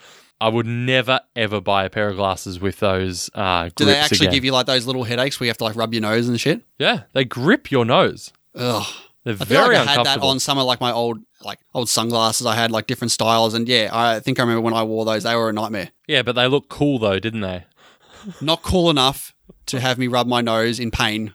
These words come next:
Speaker 2: all the time. There's one thing I didn't notice throughout this film that I saw through the trivia is the way the camera is positioned on certain people. In particular,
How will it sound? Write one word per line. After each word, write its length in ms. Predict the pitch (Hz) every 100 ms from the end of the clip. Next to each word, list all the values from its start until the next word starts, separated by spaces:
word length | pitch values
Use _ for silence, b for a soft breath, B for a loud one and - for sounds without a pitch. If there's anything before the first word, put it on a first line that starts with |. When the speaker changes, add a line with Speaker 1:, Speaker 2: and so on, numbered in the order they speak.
| _
Speaker 2:
all 140 | 127 117
the 60 |
time. 280 | 120 104 98 - _ _ _
There's 140 | 135 135
one 160 | 190
thing 220 | 180 170
I 180 | 151 120
didn't 360 | 113 165 175 156
notice 300 | 127 107 113
throughout 140 | 117
this 120 | 98 -
film 220 | 117 107
that 80 | 113
I 80 | 104
saw 260 | - 110
through 220 | 107 113
the 60 | 107
trivia 420 | - 104 104 104 b b b b b b
is 260 | 139 127 113
the 100 | 127
way 720 | 113 117 127 143 147 147 147
the 120 | 120
camera 480 | - - 120 123 120
is 280 | 123 110 110
positioned 800 | 113 101 104 120 165 220 233 - _
on 180 | 117 117
certain 340 | - 117 117
people. 380 | 120 127 180 - B B -
In 100 | 147
particular, 680 | 147 143 - 131 123 120